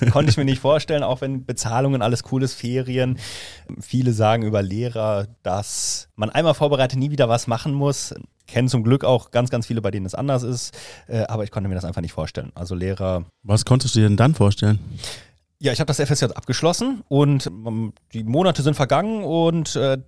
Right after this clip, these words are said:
Speaker 1: dann musste ja meine Entscheidung getroffen werden, äh, was machst du jetzt? Und mein Onkel ist Geschäftsführer von einem Citroën-Autohaus in der Nähe von Dortmund und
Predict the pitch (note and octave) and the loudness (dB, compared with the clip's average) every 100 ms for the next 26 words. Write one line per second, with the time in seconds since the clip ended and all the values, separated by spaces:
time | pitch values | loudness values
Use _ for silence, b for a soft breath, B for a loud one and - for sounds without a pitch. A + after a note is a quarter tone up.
0 | _ A#2+ A#2 C#3 F#3+ A3 A3 D#3 D3+ E3 | _ -2 0 0 -2 -4 -4 -6 -2 -2
1 | D#3+ D3+ C3+ C3 A#2+ A#2 B3 C3 - F#2 | 2 2 2 2 0 0 0 0 -2 -2
2 | G#2+ F2+ F#2 C3+ G3+ F2+ C#3 B2+ A2 G#2+ | -2 0 0 0 -2 -6 -6 -4 -2 -4
3 | - E3 B3+ - - - C#3 C#3+ D3 - | -6 -6 -6 -8 -10 -2 0 0 -2 -2
4 | C3+ C3 D#3+ G3+ E3 - - E3+ - D#3 | 0 0 -2 -6 -8 -8 -8 -8 -6 -6
5 | C#3 C#3+ D3 C#3+ C3+ A#2 - - D3+ G#2 | -4 -4 -2 -2 -4 -4 -6 -4 -2 -2
6 | G2+ G#2 F#2+ F2+ G2+ G2 G2 G#2 C3+ E3+ | -2 -2 -2 -2 -2 -2 0 0 0 -4
7 | A#3+ - b b b C3+ C3+ C3+ | -6 -10 b b b 0 0 0